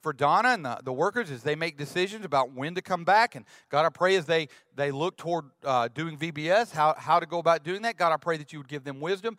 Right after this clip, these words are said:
So that is the prayer time that we have to pray for ministry needs. So first is adoration, then,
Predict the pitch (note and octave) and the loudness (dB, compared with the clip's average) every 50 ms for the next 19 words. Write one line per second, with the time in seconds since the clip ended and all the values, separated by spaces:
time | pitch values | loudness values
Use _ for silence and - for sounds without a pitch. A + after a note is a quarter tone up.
0 | - - - _ - - E3 C#3+ A#2 A2 C3 E3+ G3+ A#3 C4+ D4 C#4 - - G#3 | -16 -20 -20 _ -2 -2 -2 -2 -4 0 2 4 6 6 6 6 4 0 -2 2
1 | F#3+ F#3 F3+ F3+ F#3 F3+ E3+ - - _ _ _ _ _ D#3 D#3 - _ - - | 4 6 6 6 4 2 -4 -10 -18 _ _ _ _ _ -2 -2 -2 _ -2 2
2 | F3+ G3+ A#3+ C#4 D4 C4 - - G3+ F#3 F3 E3 D#3+ D#3+ D3+ D3 D3+ D3 C3+ B2 | 4 6 6 6 4 2 2 2 2 4 2 2 0 -4 -4 -4 -8 -10 -6 -2
3 | C#3+ D3 D3+ D3+ D#3+ D#3+ - - - _ _ E3+ C#3+ - - D#3+ D#3 D#3+ - F#3 | 2 4 6 6 4 4 0 -10 -20 _ _ -10 -10 -2 0 0 0 0 -2 -8
4 | F3+ D#3+ D3+ D3 D3+ D#3+ E3+ F3 F3 F3 F3+ - - G#3 G#3 G#3+ G#3 A3+ B3 B3 | -8 -8 -10 -12 -6 -4 -4 -2 -2 -4 -6 -8 -8 -8 -6 -6 -4 -2 -2 -2
5 | F3 A#2 - _ - - C#3+ B2 - E3 F3+ A3+ C4+ E4 C#4+ - - - - - | -2 -6 -10 _ -12 -12 -12 -6 2 6 8 8 8 6 2 -4 -16 -20 -20 -20
6 | _ - C#3+ D3+ E3 E3 D#3 D#3 E3 F#3 G#3 A3 - C4 C4 C4+ - - _ _ | _ -6 0 4 4 4 6 6 4 4 4 2 -2 -4 -6 -6 -10 -18 _ _
7 | _ B2 C#3 E3+ F#3 G#3+ B3 C#4+ D#4 E4 | _ -4 -2 2 4 4 4 4 2 0